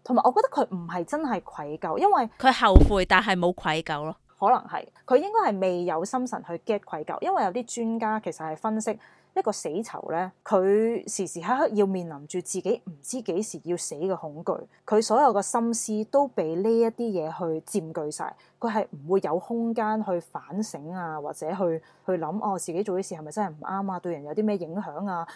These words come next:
Speaker 1: 呃，生存嘅人係有幾咁痛苦啊，呢啲咁嘅嘢。
Speaker 2: 噉我又覺得，覺得佢有空間㗎喎。
Speaker 1: 係咩？
Speaker 2: 係啊，你一日廿四小時都諗，哎呀，我唔知幾時死，應該唔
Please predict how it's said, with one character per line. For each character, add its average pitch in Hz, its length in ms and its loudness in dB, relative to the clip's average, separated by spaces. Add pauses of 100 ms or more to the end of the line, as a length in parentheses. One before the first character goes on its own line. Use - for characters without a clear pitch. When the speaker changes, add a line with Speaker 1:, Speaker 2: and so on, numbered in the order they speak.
(140)
Speaker 1:
呃， 156 160 -6
生 214 180 -2
存 165 200 -6
嘅 165 100 -4
人 143 100 -10
係 156 140 -8
有 165 80 -2
幾 175 100 -4
咁 190 140 -4
痛 170 220 -8
苦 - 180 -8
啊， 180 160 2
呢 175 100 0
啲 175 220 -4
咁 147 60 -14
嘅 160 80 -8
嘢。 - 120 -10 (200)
Speaker 2:
噉 320 200 -6
我 359 60 0
又 180 140 -2
覺 185 140 -4
得， 240 340 -4 (420)
覺 392 100 -2
得 508 120 0
佢 302 140 2
有 226 120 6
空 262 180 -4
間 240 120 0 (200)
㗎 151 220 -8
喎。 226 440 -2 (680)
Speaker 1:
係 311 100 2
咩？ 370 120 6 (680)
Speaker 2:
係 359 80 -6 (160)
啊， 392 300 6
你 247 60 -2
一 370 460 2
日 - 80 0
廿 214 200 6
四 254 180 2
小 247 160 -2
時 175 220 -4
都 294 120 -4
諗， 277 220 2
哎 359 60 6
呀， 349 100 6
我 311 60 2
唔 196 120 -4
知 269 120 -2
幾 226 160 0
時 180 140 -4
死， 185 140 -4
應 220 140 -6
該 330 120 -4
唔 190 200 -8